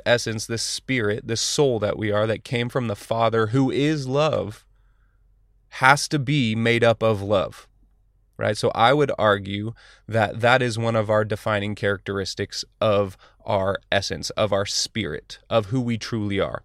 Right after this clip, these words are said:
love. The other characteristic that I think is accurate here is potential, because that essence, that spirit, that soul that we are, when it was conceived in a, in our mother's womb and it existed in there,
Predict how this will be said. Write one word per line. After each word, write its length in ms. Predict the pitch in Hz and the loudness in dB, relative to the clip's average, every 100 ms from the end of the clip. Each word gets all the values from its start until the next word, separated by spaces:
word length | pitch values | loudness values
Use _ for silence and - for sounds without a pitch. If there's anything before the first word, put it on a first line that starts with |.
| - | -10
love. 460 | 107 113 - - - _ _ _ _ _ _ _ _ _ - | 2 2 2 -6 -20 _ _ _ _ _ _ _ _ _ -6
The 180 | 123 - | -2 4
other 280 | 143 208 | 4 4
characteristic 1000 | 190 135 120 - 107 104 - 104 107 - _ | 2 2 2 0 -4 -2 -4 -8 -8 -12 _
that 180 | - 113 | 0 2
I 80 | 101 | 2
think 240 | 110 104 | -2 -6
is 120 | 101 | -4
accurate 440 | 101 101 - 104 101 | -2 -4 -2 -4 -4
here 420 | - 107 104 123 - _ _ _ _ _ _ | -6 -6 -6 -8 -16 _ _ _ _ _ _
is 480 | 127 127 123 - - _ _ _ _ _ _ | 2 2 2 -2 -10 _ _ _ _ _ _
potential, 640 | 127 - 110 95 - 113 - _ _ _ _ _ _ | -4 0 -2 -2 -10 -12 -20 _ _ _ _ _ _
because 400 | - 117 131 110 | -6 2 2 2
that 240 | 107 127 - | 4 4 6
essence, 460 | 127 123 107 113 - | 4 4 -2 -6 -2
that 240 | 113 127 | 0 0
spirit, 640 | - - - 131 107 - - _ _ _ - | -2 -4 -2 0 0 -2 -8 _ _ _ 0
that 180 | 123 - | 0 0
soul 340 | - 160 147 | 0 2 4
that 160 | 120 92 | 2 0
we 160 | 110 | 0
are, 160 | 104 110 | 2 2
when 140 | 117 | 0
it 40 | 110 | -2
was 240 | 113 110 - - | -4 -8 -16 -8
conceived 560 | 143 120 - 139 156 - | -4 -4 -4 -4 -4 -4
in 200 | 123 127 | -4 -4
a, 120 | 131 - | -6 -4
in 160 | 127 | 0
our 120 | 123 120 | 2 2
mother's 380 | 117 123 120 | 2 0 -2
womb 360 | 107 110 90 98 | -2 -4 -4 -6
and 100 | 110 | -6
it 80 | 107 | -6
existed 520 | 104 104 120 - 98 | -6 -6 -6 -6 -6
in 120 | 98 | -4
there, 160 | 98 | -4